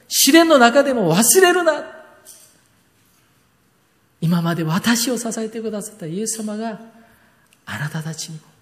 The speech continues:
も同じ恵みを与えてくださるんだ。」今朝、改めてこのメッセージを心に留めて、熟年者の知恵、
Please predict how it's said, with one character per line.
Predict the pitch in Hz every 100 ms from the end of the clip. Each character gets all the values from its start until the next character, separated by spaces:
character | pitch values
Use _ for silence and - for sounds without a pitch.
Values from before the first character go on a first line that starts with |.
| _ _ _ _ _ _ _ _ _ _
も | 127
同 | 131
じ | 110 107 117 - _ _
恵 | 165
み | 165 202 196
を |
与 | 175 196
え | 190
て | 202
く | 196
だ | 190
さ | -
る | 214
ん | 208
だ。」 | 180 - _ _ _ _ _ _ _ _ _ _ _ _ _ _ _ _ _ _ _ _ _ _ _ _ _ _ _ _ _ _ _ _ _ _ _ _ _ _ _ _ _ _ _
今 | -
朝、 | - 110 110 - _ _
改 | 110 151 156
め | 170
て | 160 160
こ | 147
の | 147
メ | 139
ッ |
セ | 127 131
ー |
ジ | 120
を |
心 | 123 113 131
に | 120
留 | 117 143
め | 123
て、 | - 113 _ _ _ _ _ _ _ _ _
熟 | - -
年 | 98
者 | 90 98
の | 82
知 | - - 147
恵、 | 123